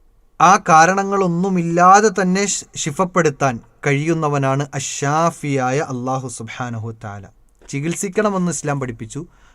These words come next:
പക്ഷേ ആ ചികിത്സകളൊന്നുമില്ലാതെ തന്നെ രോഗം മാറ്റാൻ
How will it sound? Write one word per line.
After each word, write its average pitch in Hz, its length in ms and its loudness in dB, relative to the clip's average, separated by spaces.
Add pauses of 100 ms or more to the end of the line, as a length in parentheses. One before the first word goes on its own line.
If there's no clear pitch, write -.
(120)
പക്ഷേ 151 200 0
ആ 214 80 4
ചികിത്സകളൊന്നുമില്ലാതെ 190 1500 2 (140)
തന്നെ 139 320 -2 (440)
രോഗം 139 380 0
മാറ്റാൻ 127 480 -4